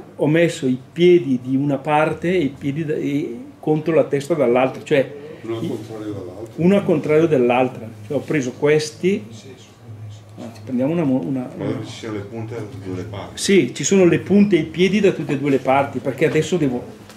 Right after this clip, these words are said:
Speaker 1: li, li regolo in modo tale che, siccome, <clears throat> diciamo, la earl è fatta così, no?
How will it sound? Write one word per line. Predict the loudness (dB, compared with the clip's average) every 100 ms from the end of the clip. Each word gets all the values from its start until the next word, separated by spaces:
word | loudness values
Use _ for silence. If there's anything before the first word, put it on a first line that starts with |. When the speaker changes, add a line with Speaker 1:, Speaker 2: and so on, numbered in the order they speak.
| -4
Speaker 1:
li, | -2 -2 -4 -4
li | 2 4
regolo | 4 4 4 4 4 0 -10 -20 -20 -20 -20 -20 -8
in | -2
modo | 0 2
tale | 4 4 2
che, | 0 0 0 -6 -20 -20 -20 -20 _ -20
siccome, | -16 -2 4 4 2 -2 -20 -2
<clears throat> | 2 2 0 -12 -18 -20 -20 -20 -20 -20 -20
diciamo, | -18 -14 -8 -6 -2 2 6
la | 6
earl | 8 6 4
è | 0
fatta | -2 -2 -4
così, | -6 -4 -2
no? | -2 -4 -10 -14